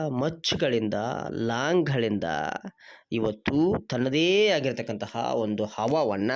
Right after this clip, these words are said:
ಮೇಂಟೈನ್ ಮಾಡಿದ್ದ. ಆದ್ರೆ ಇವತ್ತು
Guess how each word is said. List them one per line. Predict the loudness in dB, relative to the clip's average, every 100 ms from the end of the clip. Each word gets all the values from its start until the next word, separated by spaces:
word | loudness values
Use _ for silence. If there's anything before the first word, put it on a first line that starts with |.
| 0 0
ಮೇಂಟೈನ್ | 0 0 0 0 2 4 2
ಮಾಡಿದ್ದ. | 0 -2 -4 -6 -6 -10 _ _ _ -6
ಆದ್ರೆ | 0 2
ಇವತ್ತು | 2 0 0 0 0 -4